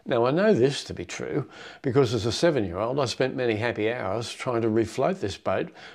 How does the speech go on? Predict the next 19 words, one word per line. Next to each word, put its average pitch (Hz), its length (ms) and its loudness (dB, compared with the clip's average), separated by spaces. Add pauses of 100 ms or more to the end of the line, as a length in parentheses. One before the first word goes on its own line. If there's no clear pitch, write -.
by 131 140 -2
digging 123 320 2
a 117 80 0
channel 170 420 0
around 92 320 -4
it, - 200 -10 (340)
to 165 100 0
no 127 240 2
avail, 101 460 -2
you'll 107 100 2
be 110 220 -2
unsurprised 95 680 -6
to - 80 -6
learn. 131 320 -2 (1300)
To 110 240 -2
add 107 240 0
to 135 80 -8
the 104 100 -4
excitement, 98 640 -6